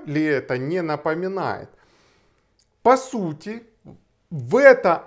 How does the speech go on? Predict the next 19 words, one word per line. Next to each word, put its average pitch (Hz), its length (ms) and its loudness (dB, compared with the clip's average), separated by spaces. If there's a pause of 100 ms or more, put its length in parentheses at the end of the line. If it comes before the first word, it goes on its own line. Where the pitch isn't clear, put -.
определение 226 1300 -4 (160)
прекрасно 185 760 0
ложится 269 960 -4
категория 170 800 -2
мобилизация. 170 1500 -4 (760)
Потому 262 480 4
что, - 240 -6
как 240 300 4
мы 269 120 -4
с 269 80 -10
вами 269 260 -4
знаем, 170 560 -4 (760)
если 233 600 -4
человек 214 840 -2
не 175 640 -4
согласен 160 840 -2
на 214 180 0
мобилизацию, 160 1120 -6
да, 202 220 -4